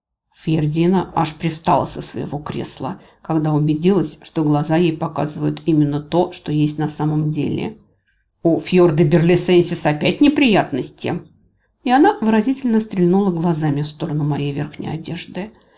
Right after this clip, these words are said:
Пожалуй, пальто декана было мне несколько великовато, но я сейчас его не променяла бы на любое другое, пусть даже из последней коллекции какого-нибудь известного дизайнера.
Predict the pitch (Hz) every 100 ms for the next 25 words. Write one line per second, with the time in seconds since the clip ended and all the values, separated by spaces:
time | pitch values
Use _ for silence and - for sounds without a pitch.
0 | _ _ - 160 165 160 160 - - 165
1 | 156 160 156 151 160 202 226 151 165 160
2 | 156 160 156 160 160 175 170 160 156 156
3 | 180 170 - - - - _ _ _ -
4 | 302 294 294 233 247 240 202 196 208 185
5 | 170 175 165 151 165 180 160 151 156 170
6 | 156 165 151 156 147 147 147 147 - _
7 | _ _ 165 160 160 156 165 - - 156
8 | 156 151 156 151 156 175 220 - - -
9 | 160 - _ - 151 165 156 160 160 156
10 | 175 160 156 - 160 151 165 151 151 143
11 | 151 143 196